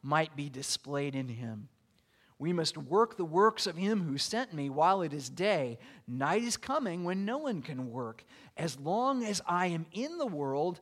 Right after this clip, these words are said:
I am the light of the world." Here's what Jesus is saying. Sometimes bad things happen to us, and we simply don't know why. We would like to know,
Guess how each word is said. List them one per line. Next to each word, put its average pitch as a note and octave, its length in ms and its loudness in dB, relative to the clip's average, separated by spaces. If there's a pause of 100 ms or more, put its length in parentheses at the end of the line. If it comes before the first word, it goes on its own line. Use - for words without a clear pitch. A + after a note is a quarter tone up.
(300)
I E3 220 -4
am E3+ 640 0 (260)
the D#3 100 -2
light D3+ 640 0 (420)
of C#3+ 220 0
the C3 120 -2
world." A#2 580 -8 (1600)
Here's F#3+ 260 -4
what F3+ 160 -2
Jesus D3+ 460 -4
is C3 120 -6
saying. A2+ 520 -6 (520)
Sometimes G3 600 -4
bad E3 500 -2
things G3 300 -6
happen E3 440 -4
to B2 200 -8
us, C3 380 -4 (680)
and E3+ 140 -4
we F3 100 -2
simply B3 420 -2
don't E3+ 300 -2
know G3 160 -2
why. F#3+ 540 -4 (1400)
We G#3 160 2
would F#3+ 160 4
like F#3 320 2
to C4+ 100 -2
know, D#3 480 -2